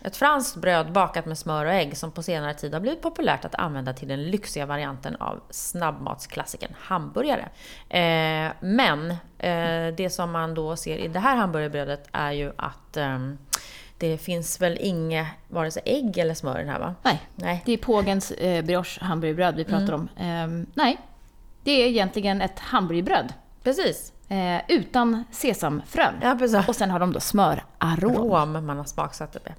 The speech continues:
Speaker 2: Aj, aj, aj.
Speaker 1: Aj, aj, aj,
Speaker 2: Mm.
Speaker 1: aj. Ja,
Speaker 2: Mm.
Speaker 1: inte bra.
Speaker 2: Nej. Sen har vi då rå blåbär. Rå och råsaft, det antyder ju alltså att det är en rå obehandlad juice, tänker jag.
Speaker 1: Mm.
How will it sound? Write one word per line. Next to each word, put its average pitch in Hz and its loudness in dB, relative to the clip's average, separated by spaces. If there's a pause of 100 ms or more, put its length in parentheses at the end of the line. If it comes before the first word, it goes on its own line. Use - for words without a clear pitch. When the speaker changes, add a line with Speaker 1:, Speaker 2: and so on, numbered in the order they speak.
(120)
Speaker 2:
Aj, 156 -6
aj, - -
aj. 139 -8 (120)
Speaker 1:
Aj, 226 2
aj, - -
aj, 175 2
Speaker 2:
Mm. 208 6 (200)
Speaker 1:
aj. - -4
Ja, 208 4
Speaker 2:
Mm. 233 4
Speaker 1:
inte 202 -2
bra. 180 2 (180)
Speaker 2:
Nej. 233 2 (200)
Sen 294 4
har 311 6
vi 311 6
då 269 6
rå 247 6 (340)
blåbär. 214 2 (240)
Rå 277 6
och 220 2
råsaft, 202 2
det - 4
antyder 202 4
ju 175 6 (200)
alltså 175 0 (340)
att - 0
det 185 4
är 165 4
en 160 2
rå 175 6
obehandlad 170 2
juice, - -4
tänker 160 0
jag. - 4
Speaker 1:
Mm. 208 -2